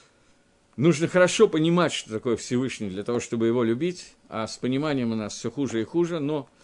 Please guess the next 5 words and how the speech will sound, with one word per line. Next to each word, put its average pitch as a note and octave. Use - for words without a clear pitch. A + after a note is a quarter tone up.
тем G3+
не G3
менее, C#3
понятие D3+
агавы — C#3+